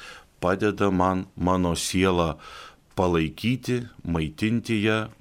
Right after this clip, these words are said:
ir, ir Dievas tada mano sielai nuolat teikia malones.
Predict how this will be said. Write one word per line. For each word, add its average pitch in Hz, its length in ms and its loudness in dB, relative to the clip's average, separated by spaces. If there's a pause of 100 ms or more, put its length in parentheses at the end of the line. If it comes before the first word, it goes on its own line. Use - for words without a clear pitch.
(140)
ir, 92 540 2
ir 87 300 -2
Dievas 92 600 0
tada 90 240 -2
mano 90 320 2
sielai 90 480 0
nuolat 90 480 0
teikia 87 540 -4 (440)
malones. 85 760 0